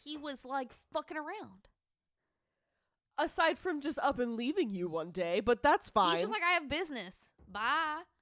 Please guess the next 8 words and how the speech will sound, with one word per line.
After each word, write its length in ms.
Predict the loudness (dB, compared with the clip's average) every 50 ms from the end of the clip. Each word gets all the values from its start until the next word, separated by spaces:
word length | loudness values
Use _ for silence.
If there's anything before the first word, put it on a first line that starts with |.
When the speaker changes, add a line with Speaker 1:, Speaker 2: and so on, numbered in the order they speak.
| _ _ -12
Speaker 2:
And 100 | -10 -8
then 80 | -6 -6
never 160 | -6 -6 -6
came 200 | -4 -4 -4 -4
back. 420 | -4 -4 0 2 4 2 2 0 -4
Like, 140 | -12 -12 -12 _ _ _
fuck. 360 | -20 -20 -20 -20 -20 _ -20 _ _ _ _ _ _ _ _ _ _ _ _ _ _ _ _
Speaker 1:
Well, 340 | -8 -6 -4 -4 -6 -8